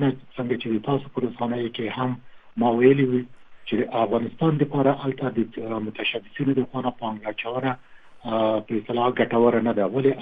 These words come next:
افغانستان په داخل کې پانګه اچونې ته ډېر زیات ضرورت لري او ایران هم څنګه چې مثلا پاکستان د موږ سره بنیادي سیاسي، په اصطلاح، لانجې رامخته کوي او څو ځلې هغه موږ په اصطلاح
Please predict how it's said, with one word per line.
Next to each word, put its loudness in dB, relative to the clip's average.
افغانستان -4
په -4
داخل -2
کې -8
پانګه -4
اچونې -4
ته -10
ډېر -4
زیات -6
ضرورت -2
لري -4
او 4
ایران 6
هم 6
څنګه 4
چې -6
مثلا -2
پاکستان -2
د 2
موږ 0
سره -2
بنیادي 6
سیاسي، 2
په -2
اصطلاح، 2
لانجې 6
رامخته 0
کوي -2
او -12
څو 6
ځلې -4
هغه -2
موږ -4
په -2
اصطلاح -2